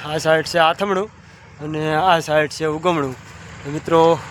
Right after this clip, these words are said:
બનાસ નદી આ બાજુથી આવે છે અને આથમણી સાઈડ જાય છે. તો આપણે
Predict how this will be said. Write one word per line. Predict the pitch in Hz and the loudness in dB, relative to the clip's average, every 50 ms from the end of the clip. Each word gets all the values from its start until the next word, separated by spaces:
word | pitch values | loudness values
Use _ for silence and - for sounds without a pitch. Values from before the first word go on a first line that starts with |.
| - 151 151 | -16 -14 -8
બનાસ | 160 165 165 165 160 156 - | -4 0 0 0 0 0 -4
નદી | 156 156 151 165 | -8 -6 -2 2
આ | 165 156 | 2 2
બાજુથી | 156 165 170 160 160 - 165 | 2 0 -4 -8 -6 -2 2
આવે | 165 185 202 190 | 2 2 2 0
છે | - 165 165 180 | -2 -4 -8 -8
અને | 190 - - - - - 139 147 147 | -8 -10 -16 -20 -18 -14 -6 -2 2
આથમણી | 143 143 147 - 160 156 151 143 | 2 2 2 0 -4 -10 -8 -8
સાઈડ | 143 143 147 - - - | -6 -6 -6 -6 -6 -2
જાય | 156 156 160 160 | 2 2 2 2
છે. | 143 - - - - - - - - - - - - - - - - - - - - - | 2 -4 -6 -6 -4 -4 -4 -2 -2 -2 -2 -2 -2 -2 -2 -2 -2 -2 -2 -2 0 2
તો | - 190 | 4 6
આપણે | 190 190 196 - 196 202 202 208 196 | 6 6 4 6 6 6 6 6 6